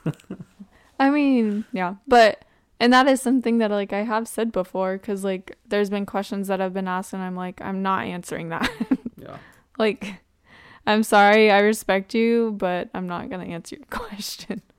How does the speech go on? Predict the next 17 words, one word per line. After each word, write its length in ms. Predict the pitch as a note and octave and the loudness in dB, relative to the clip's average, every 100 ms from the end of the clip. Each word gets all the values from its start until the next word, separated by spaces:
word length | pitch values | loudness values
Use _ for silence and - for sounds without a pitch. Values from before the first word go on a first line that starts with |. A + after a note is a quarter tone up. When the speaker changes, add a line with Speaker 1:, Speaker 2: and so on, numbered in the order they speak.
| _ - - - _ - | _ -20 -20 -20 _ -20
Speaker 1:
Yeah. 240 | - C#2+ - _ - | -16 -16 -18 _ -8
Speaker 2:
So, 560 | - G3+ F#3+ F#3 F#3+ - _ _ _ _ _ _ | 0 2 4 0 -6 -12 _ _ _ _ _ _
I 120 | G#3+ | -2
mean, 400 | G#3+ G#3+ G3 F3+ - _ _ _ _ _ - | 2 2 0 -6 -12 _ _ _ _ _ -4
and 140 | G#3+ | 2
they'll 120 | G#3+ G#3+ | 4 4
just, 240 | A3 G3+ - | 0 -2 -8
they 180 | - G#3 | -2 0
could 380 | A3 A#3 F#3 F#3+ | 2 0 -2 -4
get 120 | G3+ | -2
a 60 | G#3+ | -2
little 240 | G#3+ G#3+ | 0 -2
booty 400 | G3 F#3+ G#3+ A3+ | -2 -2 -2 -2
hurt, 240 | F#3 F#3+ G3 | -2 -4 -4
but 100 | F#3+ | -4
it's 200 | F#3+ - | -4 -6
like, 300 | F#3+ F3+ - | -8 -8 -12